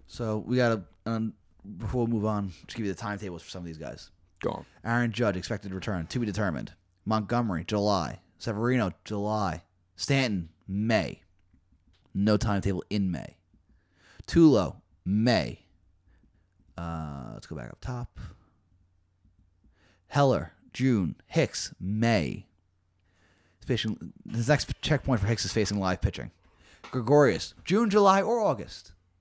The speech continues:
Speaker 2: Yeah.
Speaker 1: Frazier, who got hurt recently, expected to return May fifth through ninth.
Speaker 2: All right, that's reasonable.
Speaker 1: Right, that's the only one that, that gives a real timetable. The
Speaker 2: Mm-hmm.
Speaker 1: Ellsbury, who fucking knows?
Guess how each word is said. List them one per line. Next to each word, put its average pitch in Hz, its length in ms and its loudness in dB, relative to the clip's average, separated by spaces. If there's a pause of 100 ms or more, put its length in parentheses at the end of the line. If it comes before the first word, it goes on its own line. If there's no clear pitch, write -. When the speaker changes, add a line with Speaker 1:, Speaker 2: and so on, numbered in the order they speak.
(760)
Speaker 2:
Yeah. - 200 -14 (540)
Speaker 1:
Frazier, 156 540 4 (400)
who 120 120 -2
got 117 140 4
hurt 131 180 4
recently, 92 380 0
expected 131 280 -4
to 127 60 -4
return 110 220 0
May 117 140 2
fifth - 280 0
through 131 140 2
ninth. 92 320 -4 (720)
Speaker 2:
All 113 80 -10
right, 95 140 -8
that's 92 180 -6
reasonable. 78 400 -6 (180)
Speaker 1:
Right, 110 140 -2
that's 107 160 -6
the 131 120 0
only 127 160 0
one 120 140 -4
that, 110 140 -8
that 110 220 -6 (180)
gives 95 180 -6
a 90 60 -12
real 95 160 -10
timetable. 95 540 -10
The 90 80 -6
Speaker 2:
Mm-hmm. 101 80 -4
Speaker 1:
Ellsbury, 107 460 2
who - 140 -6
fucking 85 340 -6
knows? 57 300 -10